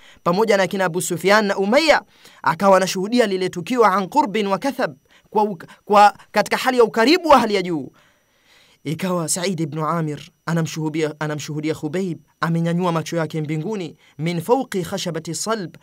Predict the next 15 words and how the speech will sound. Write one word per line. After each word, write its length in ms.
akiwa 360
tayari 360
ashasulubiwa 760
na 100
amekatwa 440
vipande 420
vipande. 560
Wa 140
yaqul, 540
na 120
huku 300
anasema 580
Khubayb 300
ibn 200
Adi, 500